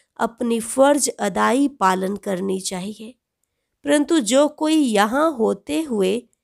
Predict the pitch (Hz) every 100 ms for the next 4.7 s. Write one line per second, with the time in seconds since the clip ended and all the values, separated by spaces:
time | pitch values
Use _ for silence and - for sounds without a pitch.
0 | _ _ _ 277 302 339 359 - 247 214
1 | 214 262 294 285 320 302 262 220 190 -
2 | 214 214 196 214 277 _ - _ 277 277
3 | 277 311 262 214 208 277 381 - 254 202
4 | - - 190 _ 214 214 247